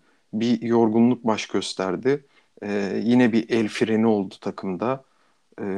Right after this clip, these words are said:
bir türlü Fenerbahçe oyunu da ele geçiremiyor.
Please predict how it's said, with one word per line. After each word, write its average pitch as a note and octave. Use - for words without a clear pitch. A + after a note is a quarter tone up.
bir C3
türlü C3+
Fenerbahçe B2
oyunu A#2+
da A#2
ele G#2
geçiremiyor. G2